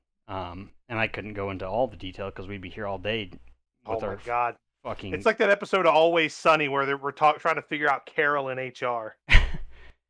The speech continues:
Speaker 1: Yeah, like, I'm just, I'm more confused than, like, pleased with the show. Like,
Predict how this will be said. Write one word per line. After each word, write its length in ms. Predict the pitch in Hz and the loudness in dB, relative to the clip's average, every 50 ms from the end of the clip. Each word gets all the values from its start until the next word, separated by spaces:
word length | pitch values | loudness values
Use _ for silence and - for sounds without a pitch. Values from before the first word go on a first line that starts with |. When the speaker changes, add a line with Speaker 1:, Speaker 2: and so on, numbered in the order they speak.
| _ _ _ _ _ _ _ _ _ | _ _ _ _ _ _ _ _ _
Speaker 1:
Yeah, 80 | - 156 | -8 -6
like, 180 | 135 131 127 - - | -6 -6 -8 -8 -8
I'm 220 | 135 147 156 165 | -6 -6 -6 -4
just, 280 | 147 165 160 - - - - - _ _ _ _ _ _ _ _ _ _ _ - | -4 -6 -6 -8 -10 -16 -20 -20 _ _ _ _ _ _ _ _ _ _ _ -6
I'm 140 | 143 139 135 | -4 -2 -2
more 280 | 135 135 143 156 170 | 0 0 0 0 -2
confused 720 | 165 - 170 147 127 - - - 147 151 156 160 147 131 120 | -2 -4 -6 -6 -6 -6 -8 -6 -4 -2 -2 -2 -2 -4 -4
than, 200 | 123 117 113 110 | -4 -4 -2 -2
like, 380 | 107 104 101 98 - - - - _ _ _ _ _ _ _ _ _ _ _ _ _ _ | -4 -4 -6 -6 -10 -14 -20 -20 _ _ _ _ _ _ _ _ _ _ _ _ _ _
pleased 360 | - - 131 135 139 139 131 117 | -14 -8 -6 -4 -4 -4 -6 -8
with 120 | 107 95 | -12 -10
the 100 | - 101 | -10 -10
show. 280 | 98 - - 95 85 87 _ _ | -12 -10 -12 -12 -14 -16 _ _
Like, 200 | 98 98 - - | -12 -12 -12 -12